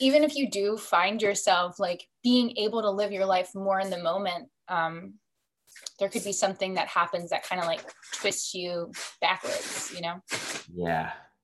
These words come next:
Speaker 2: Yeah, it's, it could definitely be rough. Like, you just, you just experienced the death of somebody that was extremely close to you. So
Speaker 1: Yeah.
Speaker 2: I'm so sorry to hear that. And, and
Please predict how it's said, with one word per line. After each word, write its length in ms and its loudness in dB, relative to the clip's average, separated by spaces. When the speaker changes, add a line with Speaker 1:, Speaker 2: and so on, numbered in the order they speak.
Speaker 2:
Yeah, 300 0
it's, 460 2
it 160 0
could 180 0
definitely 520 2
be 180 -4
rough. 600 -2
Like, 140 -6
you 160 2
just, 320 2
you 80 2
just 240 0
experienced 520 2
the 60 -2
death 400 2
of 100 -10
somebody 360 0
that 100 0
was 420 -8
extremely 600 2
close 420 2
to 80 -4
you. 300 -4
So 500 -12
Speaker 1:
Yeah. 80 -14
Speaker 2:
I'm 220 2
so 240 2
sorry 480 4
to 80 0
hear 160 0
that. 380 2
And, 480 -6
and 420 -14